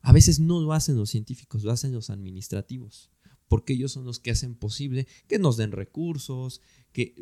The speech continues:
puedan convencer al gobierno, o sea, porque esto es de, de más de convencer al gobierno, convencer, por ejemplo, en este caso, a los astronautas análogos, convencer a los que están en la estación terrena de que estamos haciendo un excelente trabajo.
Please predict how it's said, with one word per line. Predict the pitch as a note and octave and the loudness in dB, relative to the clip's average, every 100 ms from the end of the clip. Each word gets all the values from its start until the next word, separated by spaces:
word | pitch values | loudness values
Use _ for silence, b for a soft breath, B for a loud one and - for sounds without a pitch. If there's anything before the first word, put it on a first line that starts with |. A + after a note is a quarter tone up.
| B2 | -10
puedan | D3+ E3+ F#3 D3 | -4 -2 -2 -4
convencer | B2+ B2+ A#2+ A#2 A#2 - F#3 | -8 -10 -6 -6 -6 -4 -4
al | D3+ G2+ | -4 -4
gobierno, | G#2 A#2 B2 C3+ | -8 -8 -8 -8
o | G#2+ | -12
sea, | G#2 | -14
porque | - - | -16 -12
esto | A3 - | -10 -8
es | F#4 | -10
de, | - C3+ B2 _ - | -4 -6 -6 _ -14
de | A#2+ | -10
más | A#2 A#2+ | -6 -8
de | A2 | -8
convencer | - D3+ D3 C#3+ D3 C#3 - E3+ D#3 - B B C#3+ | -6 -4 -4 -4 -6 -6 -8 -6 -6 -6 B B -4
al | B2+ B2 | 0 0
gobierno, | A#2 A2+ C3 C3+ A#2 b b | -2 -2 -2 -2 -4 b b
convencer, | A#2+ B2 A#2 A#2 C#3 - | -10 -8 -6 -4 -6 -6
por | - | -20
ejemplo, | G2 F#2 F2+ | -20 -20 -16
en | F#2 | -16
este | G#2+ G2+ | -14 -10
caso, | - G2+ F#2+ | -6 -6 -10
a | |
los | F2+ - | -20 -16
astronautas | G2+ F#2+ F#2+ G2 G2+ A2 - | -16 -14 -14 -14 -14 -18 -18
análogos, | F#2+ F#2+ F#2 - | -18 -16 -18 -16
convencer | A#2+ B2 A#2+ A#2+ B2+ G3+ | -12 -10 -10 -10 -6 -2
a | A3+ | -2
los | D3 A#2 | -2 -4
que | A2+ | -8
están | - C#3+ D#3 - | -6 -8 -8 -10
en | G#2+ | -10
la | G2 | -8
estación | G#2 G#2 - B2 C3 A2+ b b b | -8 -10 -8 -10 -10 -12 b b b
terrena | A2+ A#2 C3 F3+ b b - | -2 -2 -4 -6 b b -14
de | - | -8
que | C3 | -8
estamos | - F3 D#3 | -6 -6 -6
haciendo | A#2+ D3+ D3+ | -6 -8 -8
un | |
excelente | A2+ - G#2+ A#2+ B2 | -8 -8 -10 -10 -10
trabajo. | - F#2+ G#2+ C3 - | -14 -14 -14 -14 -18